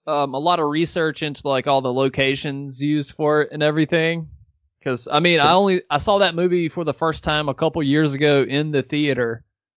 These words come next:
Speaker 1: and I
Speaker 2: Oh,
Speaker 1: was
Speaker 2: God.
Speaker 1: like, "Wow, this fucking sucks."
Speaker 2: <laughs>
Speaker 1: Yeah.
Speaker 2: Okay then. Okay. Let's talk about the King Tropes, i e,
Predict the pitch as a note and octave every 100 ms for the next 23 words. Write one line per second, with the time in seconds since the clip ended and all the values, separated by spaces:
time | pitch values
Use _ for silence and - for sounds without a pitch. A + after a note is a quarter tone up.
0 | _ B2+ C3+ C3 A#2 B2 D3 C#3 C3 A#2+
1 | C#3+ D3+ - C#3+ A#2+ A2+ C#3+ C#3+ A#2+ -
2 | - _ _ _ D3 - D3 - C3+ -
3 | A#2+ B2 A#2 - - - - - - G#3+
4 | E4+ - C3 - _ - D3+ D#3 - _
5 | - - - A#3 G3+ F#3+ - - D3 D#3
6 | F3+ - _ - - G#3 A3 F#3+ - -
7 | - D#3+ A#3 - - - - C3+ C#3+ F3